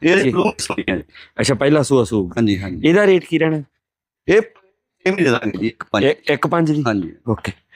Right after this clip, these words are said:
Speaker 2: ਸੋ ਇੱਕ ਲੱਖ ਪੰਜ ਹਜ਼ਾਰ ਦੀ ਦੋਸਤੋ ਇਹ ਬਾਈ ਕਹਿੰਦਾ ਵੀ ਦੇਵਾਂਗੇ।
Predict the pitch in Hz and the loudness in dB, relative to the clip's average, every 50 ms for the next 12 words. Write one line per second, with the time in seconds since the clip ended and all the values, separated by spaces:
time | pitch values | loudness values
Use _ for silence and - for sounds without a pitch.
0 | - - - - - - _ - - 151 147 - - 160 160 143 - - - - | -20 -20 -18 -18 -20 -16 _ 0 0 0 0 2 0 0 0 0 -2 -4 -4 0
1 | 143 143 147 151 143 147 151 156 151 147 139 139 147 147 135 127 - - 135 131 | 0 4 4 4 4 4 4 4 2 2 0 -2 -4 -2 -2 -4 -2 0 2 2
2 | 127 127 120 123 117 113 104 - 113 - 117 110 113 107 95 98 90 90 90 90 | 2 2 2 0 0 0 -2 -4 -4 -2 -2 -2 -2 -2 -2 -4 -4 -4 -6 -8
3 | 87 | -12